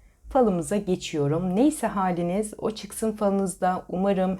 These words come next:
her şey çok güzel olacak ve sizler daima mutlu olacaksınız. Evet.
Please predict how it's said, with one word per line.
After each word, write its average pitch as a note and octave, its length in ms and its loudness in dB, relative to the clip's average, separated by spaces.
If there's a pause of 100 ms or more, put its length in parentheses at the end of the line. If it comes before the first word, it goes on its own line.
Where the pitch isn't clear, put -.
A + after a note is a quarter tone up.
her A#3+ 220 2
şey F#3 320 -2
çok G#3+ 300 -2
güzel D#3+ 260 2
olacak D#3+ 460 0
ve F3+ 40 -6
sizler C#3+ 540 -4
daima D#3+ 520 2
mutlu G3 300 -2
olacaksınız. C#3+ 760 -6 (600)
Evet. - 680 -6